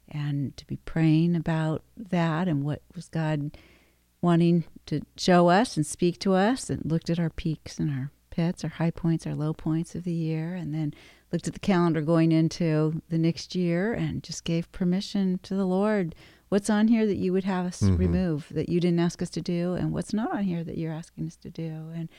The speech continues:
Speaker 1: praying over those things, consecrating them to the Lord, reflecting, listening to the Lord about his dreams, desires,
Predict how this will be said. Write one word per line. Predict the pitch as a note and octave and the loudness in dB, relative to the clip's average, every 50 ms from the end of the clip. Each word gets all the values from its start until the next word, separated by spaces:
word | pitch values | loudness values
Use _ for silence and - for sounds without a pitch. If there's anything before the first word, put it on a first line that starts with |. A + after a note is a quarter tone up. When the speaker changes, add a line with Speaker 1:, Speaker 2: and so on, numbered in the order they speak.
| - - _ _ _ _ _ _ | -20 -20 _ _ _ _ _ _
Speaker 1:
praying | - G3+ G3 G3 F#3 | 2 4 4 4 4
over | F#3+ F#3+ F#3+ F#3 | 4 4 2 2
those | F#3+ F#3+ F#3 F#3 F#3 - | 2 2 2 2 0 -2
things, | - G3 F#3+ G3 G3 | -2 -2 -2 -2 -2
consecrating | - - F#3 D#3+ E3 - - - - F3+ F3+ F3 F3 F3 | -4 -2 0 0 0 -2 -4 -6 -6 -4 -2 -2 -2 -2
them | F3+ F3+ | -2 -4
to | - - F3+ | -4 -6 -6
the | F3 F3+ | -6 -4
Lord, | F3 E3+ E3+ E3+ E3+ F3 F3 F3 F3 F3 E3+ | -4 -2 -2 -2 -2 -2 -2 -2 -2 -4 -4
reflecting, | E3 - - - - D#3+ E3 - _ - F3 E3+ E3+ E3 E3+ E3+ E3 D#3+ - - - - - _ _ _ _ _ _ _ _ _ _ _ _ _ - | -8 -10 -12 -8 -6 -6 -6 -6 _ -4 -2 0 2 2 2 2 0 0 -4 -10 -20 -20 -20 _ _ _ _ _ _ _ _ _ _ _ _ _ -4
listening | E3 F3 F3 - F#3 F#3 F3+ | -2 -2 0 0 0 -2 0
to | - F3+ | 0 0
the | E3+ F3 | -2 0
Lord | E3+ E3 E3 E3+ F3+ F3+ | 0 0 0 0 -2 -2
about | F3 - E3+ E3 - | -4 -4 -4 -6 -4
his | D#3+ D#3 F3 E3+ E3 E3 E3 | -2 0 2 2 2 2 0
dreams, | - - E3 E3 E3 E3 D#3+ - - | -2 -2 0 2 2 2 0 -2 -8
desires, | - - - - D#3+ E3 D#3+ D#3+ D#3+ E3 E3+ E3+ - - | -14 -8 -2 0 0 2 2 2 2 0 0 -2 -4 -10